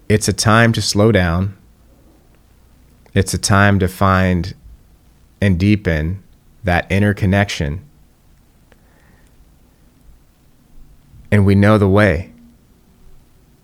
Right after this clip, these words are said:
We know it because it's embedded inside of us. We know it because we've seen examples outside of us like Kobe Bryant. And you may ask,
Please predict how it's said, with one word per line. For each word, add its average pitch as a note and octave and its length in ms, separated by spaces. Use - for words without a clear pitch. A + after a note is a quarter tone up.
We G#2 160
know A2+ 300
it F2+ 220
because F#2+ 340
it's E2+ 320
embedded G2+ 520
inside F2+ 480
of D#2 140
us. - 340
We G2+ 100
know G#2+ 300
it F2+ 180
because - 280
we've F#2+ 160
seen G2+ 340
examples F#2 800
outside F#2+ 480
of E2 140
us D#2 300
like D2+ 200
Kobe E2+ 300
Bryant. E2+ 500
And G#2+ 120
you A2 60
may A2+ 140
ask, G#2+ 440